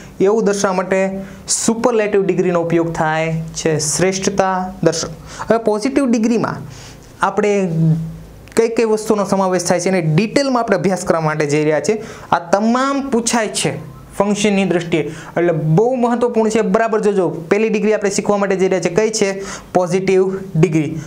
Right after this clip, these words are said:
positive degree મતલબ કે સમાનતા દર્શક, સમાનતા દર્શાવતી હોય તેવી. શું કહે છે? જ્યારે તુલના કરતી વખતે બે વસ્તુ સમાન હોય,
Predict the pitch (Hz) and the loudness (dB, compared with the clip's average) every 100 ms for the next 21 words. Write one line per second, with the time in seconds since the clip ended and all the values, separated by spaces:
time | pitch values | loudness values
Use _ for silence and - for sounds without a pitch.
0 | - - 180 175 214 226 202 196 214 208 | -14 -2 0 0 0 2 2 2 0 0
1 | 208 - 185 190 190 185 170 185 202 202 | -4 -2 0 0 0 0 0 0 0 2
2 | 190 185 185 - 160 - - - - - | 0 2 0 -2 -4 -8 -16 -20 -20 -20
3 | - - - 226 240 233 233 226 226 226 | -20 -8 0 2 2 0 0 0 -4 -12
4 | - - 180 185 - 196 185 180 170 175 | -16 0 2 2 2 0 2 2 2 2
5 | 170 170 - 156 139 - 302 220 156 143 | 0 -4 -2 0 0 2 0 0 0 -2
6 | 143 - - - - 160 143 170 180 240 | -4 -8 -12 -14 -2 0 2 0 0 -2
7 | 277 - 233 247 262 262 247 214 214 226 | -2 0 2 2 2 0 0 0 0 2
8 | 208 202 - 143 143 147 160 233 269 220 | 2 0 0 0 2 4 4 2 0 -2
9 | 190 - 226 233 - 262 294 294 214 139 | -2 0 0 0 0 2 2 0 0 -2